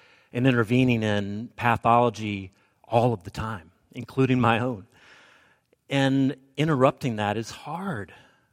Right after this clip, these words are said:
And by the time that people are willing to share things, often they're so entrenched that there's little that you can do. To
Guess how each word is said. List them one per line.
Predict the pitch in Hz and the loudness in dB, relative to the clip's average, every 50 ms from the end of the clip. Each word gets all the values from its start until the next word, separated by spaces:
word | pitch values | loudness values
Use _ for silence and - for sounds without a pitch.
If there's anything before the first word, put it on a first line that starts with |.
| _ _ _ _ _ _ | _ _ _ _ _ _
And | 123 120 | -4 0
by | 110 147 147 | 2 4 4
the | 143 139 | 2 0
time | - - 160 165 170 175 175 170 165 156 | -2 0 2 4 4 4 4 2 2 4
that | 143 143 139 - | 4 4 4 2
people | - 156 170 - 147 | -2 -4 -4 -2 -2
are | 135 127 | 0 0
willing | 131 147 160 151 127 | 2 2 2 0 -2
to | 110 | -4
share | - - - - 151 156 170 170 | -6 -8 -8 -6 -4 -2 -2 -2
things, | 151 - 135 127 120 117 101 - - | -2 -4 -4 -4 -4 -6 -6 -4 -2
often | 131 151 165 - - 139 120 | 0 0 0 0 -4 -4 -4
they're | 110 107 | -4 -4
so | 98 - - - - 170 170 170 160 156 147 139 127 123 127 - | -6 -8 -10 -10 -10 -10 -8 -6 -4 -2 -2 -2 -2 -2 -4 -8
entrenched | 120 117 107 - - - - 151 151 135 117 - - - - - | -10 -12 -12 -12 -14 -14 -10 -8 -8 -8 -8 -10 -14 -18 -14 -8
that | 123 113 117 110 - _ _ - - _ _ _ _ | -6 -6 -6 -6 -8 _ _ -20 -20 _ _ _ _
there's | - 131 117 - | -4 -4 -4 -2
little | 131 147 160 165 147 | -2 0 0 0 0
that | 123 127 120 | -2 -4 -6
you | 127 131 | -8 -8
can | - - 113 104 | -8 -8 -8 -4
do. | 101 127 151 147 98 82 76 _ _ _ _ _ _ _ _ _ _ _ _ _ _ _ - | 0 2 2 2 0 -4 -10 _ _ _ _ _ _ _ _ _ _ _ _ _ _ _ -10
To | - - 123 120 120 117 113 110 | -4 -2 -2 0 0 0 -2 -4